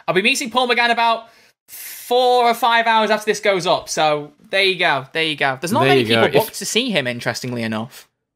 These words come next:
Speaker 2: Can you see how many people have booked?
Speaker 1: Well, you can judge it because of the schedule, 'cause obviously they'll assign a bigger time window if there's more ticket sales. Colin Baker's
Speaker 2: Oh,
Speaker 1: only
Speaker 2: look
Speaker 1: got
Speaker 2: at
Speaker 1: fifteen
Speaker 2: Sherlock
Speaker 1: minutes.
Speaker 2: Holmes over here.
Speaker 1: Um, but Paul McGann's got twenty. And Paul, um, Colin didn't have tons in, in London.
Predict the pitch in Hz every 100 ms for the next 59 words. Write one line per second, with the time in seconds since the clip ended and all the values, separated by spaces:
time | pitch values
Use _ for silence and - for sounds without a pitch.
0 | _ _ _ _ - 135 131 123 - 143
1 | 139 135 131 123 139 135 127 127 117 170
2 | - - - _ _ - 190 190 208 220
3 | 190 233 233 202 202 185 170 156 165 156
4 | 196 214 226 _ 180 175 156 175 160 156
5 | - 151 143 147 135 156 147 151 165 165
6 | 170 170 147 143 135 131 - 147 175 -
7 | 196 220 254 - - - - - _ -
8 | 214 220 214 214 151 202 - - - 196
9 | 175 196 185 131 131 113 120 131 156 117
10 | 98 90 98 139 131 131 131 131 131 139
11 | 165 160 156 151 147 - 156 143 135 113
12 | 110 131 135 175 185 160 151 - 185 190
13 | 185 175 151 - 160 165 156 139 131 127
14 | 123 127 139 160